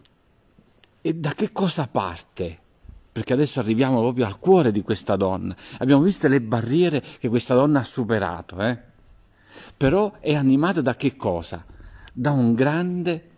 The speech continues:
grande desiderio, eh? Ed è questo che vorrei condividere con voi, eh? Il desiderio di questa donna, eh?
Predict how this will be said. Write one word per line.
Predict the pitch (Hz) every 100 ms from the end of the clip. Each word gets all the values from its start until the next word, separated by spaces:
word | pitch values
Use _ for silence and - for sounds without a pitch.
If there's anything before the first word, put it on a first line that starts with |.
| _
grande | - 104 123 127 127 135 139 131 127 -
desiderio, | 104 117 - 107 85 80 87 87 80 -
eh? | 95 92 - - - -
Ed | 147 160
è | 156
questo | - - 156 - 101
che |
vorrei | 101 110 120 110
condividere | 120 104 101 117 110 107 104 104 104 101 101 92 92 90
con | 120 104 98
voi, | 95 90 92 87 -
eh? | 90 98 _ - - -
Il | 143
desiderio | 156 131 180 180
di | 139
questa | 135 151 -
donna, | 117 87 90 90 90 87 - -
eh? | 90